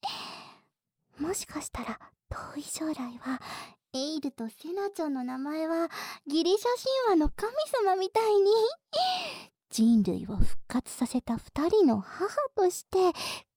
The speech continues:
り継がれているかもしれないね。<laughs> そして君は、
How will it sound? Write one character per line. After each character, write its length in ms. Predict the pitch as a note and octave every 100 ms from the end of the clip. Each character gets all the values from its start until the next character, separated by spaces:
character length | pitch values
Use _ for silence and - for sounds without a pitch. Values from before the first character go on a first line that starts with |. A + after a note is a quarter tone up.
| - -
り 160 | A3 - -
継 160 | A#3
が 80 | A3+
れ 80 | A3
て 120 | -
い 120 | -
る 100 | -
か 140 | - G#3
も 160 | -
し 160 | - -
れ 100 | -
な 140 | D4
い 20 |
ね。 260 | E4 F4 F#4 C5 F5 _ _ _ _ _ _ _ _ -
<laughs> 1600 | - - - _ _ _ A5+ G5 A5+ - - - - - _ -
そ 140 | G#3 F#3+
し 180 | -
て 220 | - G3+ G3
君 760 | - G3 F#3+ G3 A3+ C4 C4+
は、 560 | C#4+ C#4+ D4+ D#4+ E4+